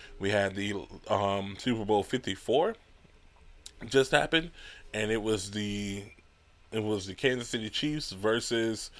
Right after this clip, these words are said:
the San Francisco forty-niners, and it may have taken them fifty whole ass years, but the Kansas City Chiefs pulled it off. Um,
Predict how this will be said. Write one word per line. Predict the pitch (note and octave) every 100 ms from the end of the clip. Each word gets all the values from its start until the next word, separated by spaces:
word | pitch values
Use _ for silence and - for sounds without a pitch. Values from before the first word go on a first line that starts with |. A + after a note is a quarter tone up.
| - - -
the | F#2+
San | A#2+ G#2
Francisco | A2 G2 G#2+ - G#2
forty-niners, | - G#2 G2 G2+ G#2 A#2 B2+ B2+ A#2+
and | G2 G2 F#2+ G2 - - - - -
it | G#2 F#2+
may | G#2+ A2+
have | B2+
taken | - C#3+ C3+ D3
them | C3+
fifty | B2 - A#2 - D3
whole | C#3 C#3+ C#3+
ass | C#3+ C#3 -
years, | D#3+ D#3 A2 -
but | G2
the | F#2+ -
Kansas | A#2 A#2 A#2+
City | C3 A#2
Chiefs | A#2 - B2 G2+ - - - - - -
pulled | A#2+ C3 B2
it | A#2+
off. | A#2+ G2 F#2+ - -
Um, | G2 G2+ G2